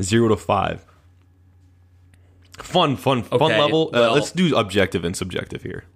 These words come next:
Speaker 1: Let's do that.
Speaker 2: Okay. Well, I think this is gonna be my, my opinion's gonna be B S because two reasons. Three reasons, actually. One, I'm biased towards Halo. Two, I didn't play the whole thing.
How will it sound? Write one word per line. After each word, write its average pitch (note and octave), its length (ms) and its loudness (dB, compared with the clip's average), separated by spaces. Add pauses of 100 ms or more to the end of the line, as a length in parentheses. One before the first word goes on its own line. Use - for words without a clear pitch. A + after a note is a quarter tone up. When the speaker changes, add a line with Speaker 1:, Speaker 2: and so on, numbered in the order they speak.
(120)
Speaker 1:
Let's - 120 -14
do - 140 -8
that. - 240 -12 (720)
Speaker 2:
Okay. F#2+ 180 -10 (680)
Well, A#2+ 380 2
I A#2 100 -2
think A#2+ 200 -6
this G#2+ 140 -6
is G2 60 -10
gonna G#2 160 -6
be F#2 240 -6 (680)
my, C3+ 240 2
my B2+ 140 0
opinion's G#2+ 340 -4
gonna G2+ 140 -2
be F#2+ 80 -2
B G2 180 0
S F#2+ 220 0
because G2+ 300 -6
two G#2 180 -2
reasons. F#2 400 -6
Three D#3+ 200 2
reasons, G2 320 -2
actually. F2+ 440 -6 (800)
One, C3 440 0 (100)
I'm G#2 220 -2
biased A2 400 0
towards G2+ 200 -6
Halo. F#2 420 -2 (840)
Two, A#2 360 2
I F#2+ 100 2
didn't G2 160 -2
play A2 140 2
the G2 80 0
whole F#2+ 120 0
thing. F2 360 -8